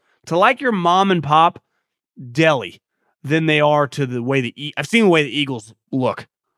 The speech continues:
and operate. They operate like they're a Fortune five hundred company.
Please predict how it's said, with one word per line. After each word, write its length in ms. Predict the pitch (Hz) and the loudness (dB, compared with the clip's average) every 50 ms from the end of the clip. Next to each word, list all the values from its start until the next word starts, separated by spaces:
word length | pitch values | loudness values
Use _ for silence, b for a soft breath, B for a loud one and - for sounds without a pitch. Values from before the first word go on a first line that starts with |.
| _ _ - | _ _ -6
and 100 | 143 139 | -2 0
operate. 520 | 139 139 139 - 127 113 98 90 117 _ _ _ _ _ _ _ _ _ _ - | 0 0 0 -2 -6 -12 -14 -14 -14 _ _ _ _ _ _ _ _ _ _ -2
They 100 | 160 170 | 0 2
operate 460 | 180 190 196 - 175 175 165 156 143 | 2 2 2 0 0 -2 -2 -2 -2
like 260 | 143 143 143 135 - _ - | -4 -4 -4 -4 -6 _ -6
they're 140 | 147 143 | -6 -6
a 40 | 127 | -6
Fortune 320 | - - 175 180 156 151 135 | -4 -2 -2 -2 -2 -2 -2
five 180 | 156 143 117 | -2 -2 -2
hundred 280 | 120 156 160 147 123 - | 0 -2 -2 -2 -2 -6
company. 500 | - - 147 147 135 - 104 - _ | -10 -8 -6 -6 -6 -8 -12 -20 _